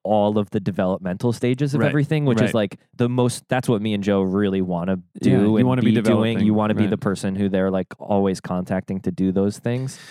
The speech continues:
Speaker 1: And Aisha, like, is that.
Speaker 2: Yeah, and, and
Speaker 1: Everybody wants her.
Speaker 2: Totally. And, and so we'll get right to it. But I,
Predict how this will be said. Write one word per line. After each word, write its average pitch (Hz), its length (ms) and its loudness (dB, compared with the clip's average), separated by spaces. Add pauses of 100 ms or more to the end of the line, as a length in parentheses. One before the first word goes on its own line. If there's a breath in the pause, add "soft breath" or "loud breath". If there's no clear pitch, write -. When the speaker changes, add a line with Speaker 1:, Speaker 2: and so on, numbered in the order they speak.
(380 loud breath)
Speaker 1:
And 113 160 -2 (220)
Aisha, 104 420 0
like, 95 220 -2 (140)
is 87 200 -2
that. - 280 -10
Speaker 2:
Yeah, 123 240 0 (100)
and, 120 160 0
and 147 120 2
Speaker 1:
Everybody 123 360 2
wants 95 300 -2
her. 82 200 -12
Speaker 2:
Totally. 107 400 2
And, 127 220 0
and 123 300 -2
so 127 240 2
we'll 120 240 2
get 123 160 0
right 117 200 0
to 113 180 0
it. 101 100 -2
But 107 120 0
I, 107 340 -2